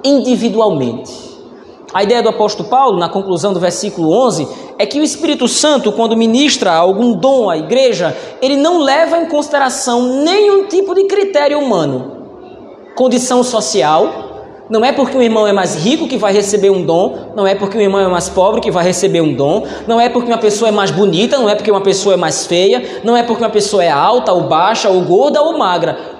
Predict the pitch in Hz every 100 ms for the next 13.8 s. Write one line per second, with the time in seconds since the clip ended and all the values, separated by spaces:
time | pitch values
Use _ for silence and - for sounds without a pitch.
0 | - 214 220 - - 311 320 359 339 -
1 | 285 254 - 285 294 254 262 214 151 180
2 | 254 349 - - - 277 381 262 277 277
3 | - 294 - 370 415 311 - 175 135 113
4 | - - - - - - - - - -
5 | - - 330 339 320 247 392 370 320 294
6 | 294 240 277 262 262 311 294 349 392 -
7 | - 381 302 220 190 285 - - 359 392
8 | 302 285 285 - - - 302 349 202 294
9 | 240 202 202 180 143 135 - - - -
10 | - - 170 196 208 208 214 220 202 226
11 | 208 - 214 214 202 214 202 190 - 190
12 | 190 196 - - - 220 170 208 196 202
13 | 196 196 190 135 117 - - -